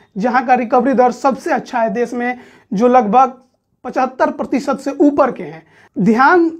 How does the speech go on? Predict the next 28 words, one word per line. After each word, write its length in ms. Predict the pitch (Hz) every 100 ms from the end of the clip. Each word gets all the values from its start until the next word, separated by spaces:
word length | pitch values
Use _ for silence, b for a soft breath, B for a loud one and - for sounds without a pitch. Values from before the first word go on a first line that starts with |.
| -
आपने 300 | 269 277 294
दिया 260 | 196 254 311
होगा 260 | 262 269
तेजस्वी 540 | 277 269 254 247 320 277
यादव 260 | 254 254
की 100 | 233 240
बातों 340 | 208 233 240
पर। 200 | 185 170 - _ _ _ 269
पिछले 280 | - 302
दिनों 260 | 285 285 311
उन्होंने 360 | 294 247 277 269
कहा 240 | 269 247 269
था 140 | 254
कि 140 | 247 254
अगर 200 | 247 294
बिहार 380 | 226 233 254 247
में 220 | 214 214
आंकड़ा 540 | 240 - 247 247 277
बीस 320 | 220 220 277 277
हजार 220 | 247 247
से 140 | 247
ज्यादा 400 | 196 233 202 165 b b b b -
टेस्टिंग 440 | 262 - 294 285
कर, 200 | 285 269
किया 300 | - 262 302
जाने 220 | 254 226
लगे 260 | 214 226 277
तो 140 | 277